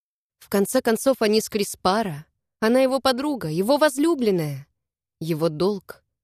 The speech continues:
поддержать ее. Пусть никто из них толком не знал, как поступить,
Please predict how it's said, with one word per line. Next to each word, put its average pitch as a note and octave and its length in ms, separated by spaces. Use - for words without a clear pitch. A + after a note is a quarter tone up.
поддержать F#3 760
ее. E3 380
Пусть - 340
никто D4 400
из C4+ 160
них C4+ 180
толком C4 340
не C4 100
знал, C4 260
как - 220
поступить, - 680